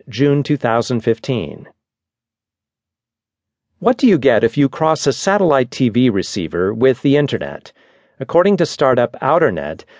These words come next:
a way to bring billions more people the benefit of online information. By renting communication satellites, Outernet is currently blanketing about half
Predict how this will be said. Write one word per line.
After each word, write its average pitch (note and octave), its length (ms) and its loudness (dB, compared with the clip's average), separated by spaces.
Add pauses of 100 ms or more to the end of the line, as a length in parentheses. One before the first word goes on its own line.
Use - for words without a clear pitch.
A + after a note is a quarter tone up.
(100)
a A#2+ 120 0
way D#3 260 4
to F3+ 140 -2
bring B2 320 2
billions E3 480 2
more C#3 200 4
people - 440 -2
the A2 160 0
benefit A#2 500 2
of A2 120 0
online A#2+ 520 2
information. A#2+ 800 -2 (600)
By C#3 200 2
renting G#3+ 340 2
communication D3 720 0
satellites, D2+ 720 -6 (260)
Outernet C#3+ 560 2
is A#2 160 0
currently D#3+ 360 0
blanketing A#2 560 0
about A2 220 2
half D3+ 380 -2